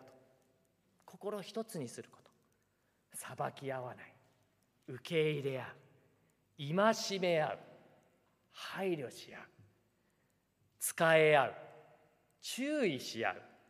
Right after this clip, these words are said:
挑み合わない、妬み合わない、忍耐する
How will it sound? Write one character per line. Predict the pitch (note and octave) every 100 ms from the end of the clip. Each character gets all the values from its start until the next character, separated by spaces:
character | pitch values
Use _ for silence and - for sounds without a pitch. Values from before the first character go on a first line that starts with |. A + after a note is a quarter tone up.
| _ _ _ _ _ _ _ _ _ _ _ _ _ -
挑 | D#3+ F#3
み | G#3 G#3
合 | F#3
わ | E3
な | - -
い、 | - - - - - -
妬 | D3+ - F3
み | F#3
合 | D3+
わ | D3 -
な | -
い、 | - - - - - _ _ _ _ _ _ _ _
忍 | B2+ F3+ A#3+ A3+ -
耐 | C#3+ A#2+
す | -
る | -